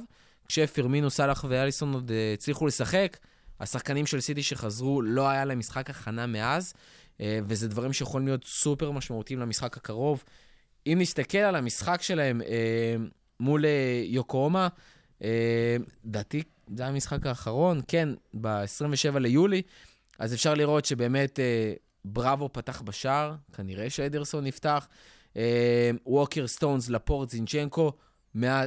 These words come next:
במשחק הזה לפורט נפצע, אה,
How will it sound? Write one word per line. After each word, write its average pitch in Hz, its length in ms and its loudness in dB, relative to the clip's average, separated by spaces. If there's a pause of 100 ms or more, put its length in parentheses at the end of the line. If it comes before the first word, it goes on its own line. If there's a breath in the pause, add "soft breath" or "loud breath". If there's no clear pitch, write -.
במשחק 117 520 -2
הזה 135 200 -2
לפורט 113 400 -4
נפצע, 160 360 0 (540 soft breath)
אה, 107 60 -4